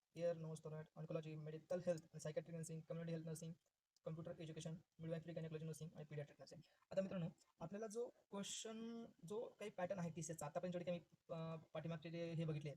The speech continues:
अ, काय म्हणतात, क्वेश्चन पेपर बघितले, ओके, त्या क्वेश्चन पेपरमध्ये mostly मला काय वाटलं माहिती आहे का, जो आपला anatomy, फिलॉजी आहे तो एक, त्याला क्लिक करा. त्याच्यानंतर तुम्हाला foundation of nursing दोन,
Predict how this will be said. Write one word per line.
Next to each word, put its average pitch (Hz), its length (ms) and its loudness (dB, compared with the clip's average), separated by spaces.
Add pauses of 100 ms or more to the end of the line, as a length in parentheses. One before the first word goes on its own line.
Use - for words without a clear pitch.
(480)
अ, 147 240 0
काय 151 160 -2
म्हणतात, 147 240 4
क्वेश्चन 165 260 2
पेपर 165 120 2
बघितले, 156 220 4 (280)
ओके, 156 160 -2
त्या - 340 -4
क्वेश्चन 196 220 -2
पेपरमध्ये 214 360 0
mostly 180 280 2
मला 202 120 2
काय 185 100 4
वाटलं 175 160 4
माहिती 147 180 0
आहे 143 60 -2
का, - 300 -20 (100)
जो 202 240 0
आपला 185 200 0 (100)
anatomy, 180 260 2
फिलॉजी 175 240 4
आहे 165 120 2
तो - 360 -6
एक, 160 100 0 (520)
त्याला 156 200 -2
क्लिक 160 180 -2
करा. 165 120 0 (360)
त्याच्यानंतर 190 340 2
तुम्हाला 185 240 2
foundation 170 400 0
of 160 60 -2
nursing 170 220 -2 (140)
दोन, 156 220 0